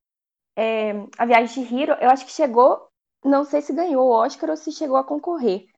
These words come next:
Como melhor animação, se eu não me engano. Aí tem A Viagem de Chihiro,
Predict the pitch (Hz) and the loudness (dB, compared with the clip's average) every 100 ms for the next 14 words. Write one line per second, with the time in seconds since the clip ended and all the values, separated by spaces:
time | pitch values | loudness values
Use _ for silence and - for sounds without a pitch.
0 | _ _ _ _ _ _ _ - 240 240 | _ _ _ _ _ _ _ -4 0 2
1 | 233 226 226 240 269 302 220 202 220 208 | 4 4 2 0 0 -2 -8 -8 -8 -8
2 | 208 190 214 _ _ _ _ _ _ _ | -8 -8 -12 _ _ _ _ _ _ _
3 | _ 220 226 226 247 233 233 233 262 254 | _ 4 4 4 2 2 2 0 -8 -4
4 | 285 320 285 269 262 254 | -2 -2 -2 -2 -4 -6